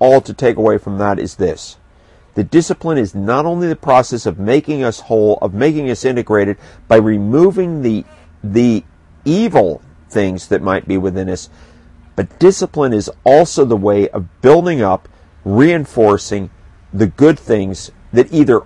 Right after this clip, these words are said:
are in us but in limited measure, or need to go into us so that we can serve the mission that we're called to. And that's where we're going next. After I pause for a moment, let you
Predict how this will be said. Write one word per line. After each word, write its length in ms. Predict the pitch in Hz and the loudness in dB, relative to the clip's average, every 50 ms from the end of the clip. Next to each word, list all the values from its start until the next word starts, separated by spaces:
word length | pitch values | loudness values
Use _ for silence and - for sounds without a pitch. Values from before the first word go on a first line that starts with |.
| _ | _
are 220 | 110 117 131 147 151 | 4 4 6 6 4
in 140 | 143 123 120 | 4 2 0
us 120 | 120 - | -4 -6
but 160 | - - 104 | -2 -2 -2
in 220 | 98 92 95 98 104 | -2 -2 -4 -4 -2
limited 380 | 120 127 131 117 107 92 92 | -2 -2 -2 -4 -4 -4 -4
measure, 420 | 110 131 131 131 117 113 95 98 - _ _ - - _ _ _ | -2 0 0 0 0 -2 -6 -6 -6 _ _ -20 -20 _ _ _
or 160 | - 135 127 | 2 2 4
need 320 | 113 101 101 135 160 143 - | 4 2 2 0 0 0 -2
to 80 | 110 | -6
go 320 | 92 - 135 143 151 156 139 | 0 4 4 4 4 4 2
into 340 | 117 101 - - 101 101 101 | 0 -2 -4 0 0 0 0
us 80 | 95 | 0
so 160 | - - 123 | -2 0 0
that 260 | 107 98 101 - - - | 2 2 0 -2 -4 -6
we 220 | 107 123 143 151 | 0 2 2 2
can 560 | 143 _ - - 135 131 110 92 92 98 104 _ _ _ _ _ _ _ _ _ _ _ _ _ _ _ _ _ _ _ _ _ | 0 _ -6 -4 -2 -2 -2 -4 -4 -6 -12 _ _ _ _ _ _ _ _ _ _ _ _ _ _ _ _ _ _ _ _ _
serve 440 | _ - - - - 135 127 123 107 | _ -14 -8 2 4 4 4 4 2
the 60 | 113 | -2
mission 460 | 107 110 139 143 - - 104 92 92 - _ _ | 0 2 2 2 2 0 -6 -6 -6 -10 _ _
that 120 | - 117 | -6 -4
we're 140 | 101 123 117 | -2 -2 -4
called 400 | - - 135 123 123 120 - _ | -2 0 0 2 2 2 -2 _
to. 180 | - 98 73 - - _ _ _ _ _ _ _ _ _ _ _ _ _ _ _ _ _ _ _ _ _ _ _ _ _ _ _ | -6 -6 -6 -6 -8 _ _ _ _ _ _ _ _ _ _ _ _ _ _ _ _ _ _ _ _ _ _ _ _ _ _ _
And 220 | - 90 85 80 - | -12 -10 -10 0 4
that's 280 | - 127 151 160 - | 4 4 4 2 0
where 140 | - 185 185 | -2 0 0
we're 80 | 185 175 | 2 2
going 320 | - 170 165 156 143 135 | 2 2 2 2 0 0
next. 420 | 127 127 107 98 98 - - - _ _ - | 0 0 0 0 -2 -4 -12 -20 _ _ -2
After 260 | 123 131 - - 135 | -2 -2 0 0 0
I 80 | 131 120 | 0 0
pause 380 | - - 123 127 127 127 - | 0 0 2 2 2 2 0
for 160 | - - 120 | -4 -6 -6
a 20 | 113 | -4
moment, 400 | 107 104 107 104 107 - - - | -2 -2 -2 -2 -4 -6 -6 -8
let 340 | 87 98 98 117 120 - - | -8 -2 2 2 2 2 0
you 380 | 120 117 117 117 117 113 - | 0 0 2 2 0 0 -2